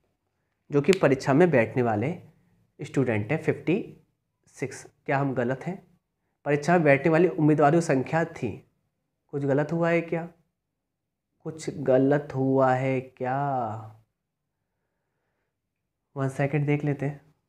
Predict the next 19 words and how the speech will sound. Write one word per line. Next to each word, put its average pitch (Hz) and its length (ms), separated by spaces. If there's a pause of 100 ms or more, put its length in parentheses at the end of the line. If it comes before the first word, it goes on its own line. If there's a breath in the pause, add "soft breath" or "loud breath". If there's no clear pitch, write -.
(1160)
यहाँ 135 280
पर 151 220
एक 165 360
परीक्षा 143 420
में 156 260
उत्तीर्ण 165 380
और 151 120
अनुत्तीर्ण 151 280
होने 135 200
वाले 131 240
उम्मीदवारों 135 500
की 127 100
संख्या 127 380
का 131 140
अनुपात 117 480 (140)
five 127 240
ratio 127 280 (220)
two 123 140
है। - 120